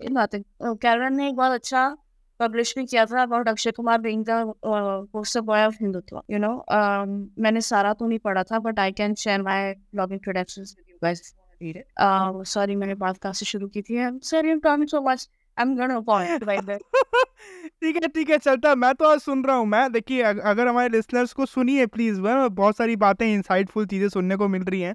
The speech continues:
Speaker 1: ओके।
Speaker 2: सुनिए, सुनिए, मैं तो सुन रहा हूँ सिर्फ आज। I, I am
Speaker 1: जी।
Speaker 2: today a good listener। I'm not a good speaker today।
Speaker 1: नहीं, नहीं, you are, वो तो, I'll just wrap it up quickly। I just feel like, I'm not saying that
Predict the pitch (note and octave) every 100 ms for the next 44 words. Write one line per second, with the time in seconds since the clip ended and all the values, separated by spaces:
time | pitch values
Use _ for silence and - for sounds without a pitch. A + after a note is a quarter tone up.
0 | - - - _ _ C#4+ D4+ D#4+ - C#4+
1 | C#4 B3+ C4 D#4+ D4+ D4 C#4+ C4 B3+ G#3
2 | A3 G3+ G#3+ A#3 G#3+ A3 A3 A#3+ C4+ C4+
3 | A3+ B3+ A3+ G#3+ - A3+ G3+ _ _ _
4 | F#3 G#3+ A#3+ A#3 A3 A3 A3+ - A3 G#3
5 | A3 F#3 E3 D#3+ C4 C#4+ C4 G#3 A#3 G3+
6 | G3 G3+ G3+ - G3 G3 F#3 F#3 A3+ G#3+
7 | G#3 G#3+ A#3 - - G#3+ F#3+ G3+ A3 -
8 | G3+ G#3 G#3 G#3+ A3+ - - _ A#3+ A3+
9 | A3+ A3+ A3+ A#3+ B3 C4+ - B3+ B3 A#3+
10 | A#3+